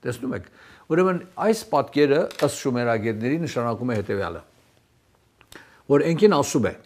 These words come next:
պարզ, հստակ, ոտքը դրել է սարի վրա, ասում է, "Այս սարը և այս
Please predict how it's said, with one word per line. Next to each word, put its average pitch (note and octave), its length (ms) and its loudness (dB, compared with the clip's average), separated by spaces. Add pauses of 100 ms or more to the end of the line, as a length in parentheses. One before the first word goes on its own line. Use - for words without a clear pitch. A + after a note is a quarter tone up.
պարզ, C3+ 300 2
հստակ, A2+ 340 -2 (320)
ոտքը D#3+ 260 4
դրել A#2 220 4
է A2 100 0
սարի G#2 300 -2
վրա, A#2+ 160 -2 (240)
ասում C3 260 -4
է, A#2+ 140 -4
"Այս A#2+ 180 -2
սարը C#3 380 0
և A#2+ 180 0
այս A2 160 -4